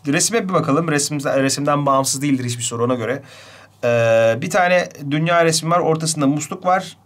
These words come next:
Musluktan son bir damlanın aktığını görüyorum bardağın içine. Wow. Yani yüzde yetmiş beşi dü-, sularla çevrili olan, yüzde sekseni sularla çevrili olan gezegenimizde suyun bittiğine dair bir resim görüyorum arkadaşlar. Bakalım metinde nelerden bahsetmişiz.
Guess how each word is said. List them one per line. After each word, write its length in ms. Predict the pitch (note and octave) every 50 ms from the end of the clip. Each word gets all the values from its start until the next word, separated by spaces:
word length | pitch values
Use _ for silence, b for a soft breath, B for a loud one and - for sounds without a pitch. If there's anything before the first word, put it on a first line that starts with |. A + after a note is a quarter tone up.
| _ -
Musluktan 760 | C3+ C#3 D3+ D#3+ D#3+ D#3+ - - - - - A3+ A#3 - A#3 - _ _ _ _ _ _
son 380 | - - - A3 A#3 B3 A#3+
bir 220 | A#3+ A#3+ A#3 F3 D#3+
damlanın 480 | F3+ F3+ F#3 F#3+ G3 G3+ A3 A3 - -
aktığını 400 | C3 C3+ B2 - - C#3+ C3 B2
görüyorum 400 | B2 A#2 A#2+ A2+ A2 A2 G#2+ G2+
bardağın 400 | G#2+ G2+ G#2 G#2 G#2 G2+ G2 G2+
içine. 300 | G2+ - - - G2+ G2+ - _ _ _ _ _ _ _ _ _ _ _
Wow. 320 | - C3+ C3+ B2+ F#2 - - B B B
Yani 320 | B C3 B2 B2 A#2+ A#2+ B2
yüzde 240 | C3+ C3 C3 C3 D3
yetmiş 260 | D3 D3 - - -
beşi 200 | D3+ C#3+ - D#3
dü-, 500 | C3+ C3 B2+ B2+ B2+ B2+ B2+ C3 C3 B2+
sularla 380 | B2 D3 C#3 D3+ D#3 D#3+ D3
çevrili 280 | C#3 - C#3+ B2+ B2 B2
olan, 240 | A#2+ B2 C3+ C#3+ C#3 C#3+ B B B B
yüzde 240 | - A#2+ A#2+ A#2+ B2+
sekseni 300 | C3 C3+ C3+ B2+ C#3+ C#3
sularla 300 | C#3 - D3 D3+ D#3 D#3
çevrili 220 | D#3 D3 C3+ B2+ B2+
olan 200 | A#2+ A#2+ A#2+ B2
gezegenimizde 520 | D3 D3 D3 D3+ D3+ D3+ D3 D3 D3+ F#3+
suyun 300 | F3+ - - F#3+ F#3+ F#3
bittiğine 400 | F3+ E3 D#3+ F#3 F#3 F#3 F3+ D#3+
dair 240 | D#3+ D#3 D#3 D3+ C#3+
bir 100 | D3 C3
resim 260 | C3 B2 A#2 B2 B2
görüyorum 280 | A#2+ A#2 A2+ A2+ A2 A2
arkadaşlar. 460 | G#2+ A2 A#2+ A#2+ A#2+ - F3+ F3+ F3
Bakalım 280 | F#3+ - G3 D#3+ C#3
metinde 320 | C#3 C#3 C#3+ D3 D3+ D3+ C#3
nelerden 380 | B2+ A#2+ A2+ A2 G#2+ G2+ G#2
bahsetmişiz. 580 | G#2+ - - - - - - - - - - -